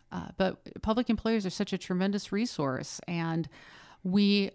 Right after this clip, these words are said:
work so well together. And I know that's definitely the case in Clackamas County. I know that, um, I didn't start my work in, in the commissioner's office. I started in human services, and,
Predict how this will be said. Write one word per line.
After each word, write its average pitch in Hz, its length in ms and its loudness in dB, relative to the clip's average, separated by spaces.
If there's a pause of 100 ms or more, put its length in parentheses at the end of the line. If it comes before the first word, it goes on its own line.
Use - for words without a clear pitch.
work 196 280 2
so 196 180 0
well 185 220 2
together. 170 400 0
And 156 100 2
I 156 60 2
know 175 200 2
that's - 460 -2
definitely 202 400 2
the 151 100 0
case 170 280 -2
in 160 60 -2
Clackamas 156 420 -4
County. 165 320 0
I 156 80 0
know 165 240 0
that, 151 360 -6 (200)
um, - 240 -8 (420)
I 196 60 4
didn't 240 200 8
start 233 240 2
my 196 140 0
work 175 240 0
in, 165 280 2
in 175 140 2
the 170 60 4
commissioner's 165 460 0
office. 147 260 -2
I 170 140 0
started 202 420 -2
in 175 120 2
human 180 220 2
services, 151 640 -4
and, 151 180 0